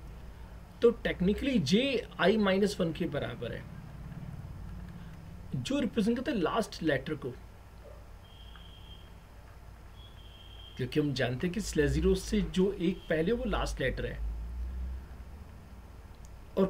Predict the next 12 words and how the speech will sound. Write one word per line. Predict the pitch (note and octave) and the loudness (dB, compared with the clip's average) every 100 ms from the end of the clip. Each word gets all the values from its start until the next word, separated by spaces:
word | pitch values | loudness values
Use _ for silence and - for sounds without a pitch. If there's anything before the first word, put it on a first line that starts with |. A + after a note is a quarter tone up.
| - | 4
के | - C4 | 0 4
ज़ीरो | F#3 D#3+ E3 | 6 6 4
है | D#3 | 4
दोस्तों, | C3 A#2 - F#2+ - - - - - - - - - - - - - - - - - - - - | 2 -2 -4 -10 -10 -14 -16 -16 -16 -16 -16 -16 -16 -14 -16 -16 -16 -14 -14 -14 -14 -14 -8 -2
जो | A#3 | 2
first | A#3+ - C4+ A#3+ - | 2 4 4 4 6
index | F#3 F#3 G3 | 8 8 6
को | - | 4
represent | F3 - C#3+ D#3 | -2 0 -4 -2
कर | C#3+ B2+ | -2 -4
रहा | B2+ | -4
है। | C3+ A#2+ | -8 -10